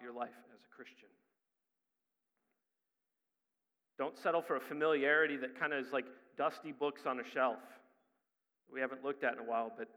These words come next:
seek a familiarity that ignites your heart in love of Jesus. That's what the resurrection should do for us. And we're gonna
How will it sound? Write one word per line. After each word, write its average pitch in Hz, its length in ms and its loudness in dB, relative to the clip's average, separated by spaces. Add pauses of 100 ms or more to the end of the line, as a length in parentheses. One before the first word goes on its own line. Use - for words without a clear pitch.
(640)
seek 156 180 -14
a 165 80 0
familiarity 143 720 0
that 120 180 -2 (160)
ignites 143 560 0
your 147 120 -8 (120)
heart 151 280 4 (1120)
in 127 140 -12
love 135 200 4
of 123 140 -4
Jesus. 131 380 -6 (1900)
That's 139 240 0
what 143 120 -10
the 131 80 -10
resurrection 120 640 -4
should - 220 -18
do 120 120 -10
for 113 200 -12
us. 98 240 -14 (920)
And 120 80 -12
we're 127 60 -6
gonna 120 160 -2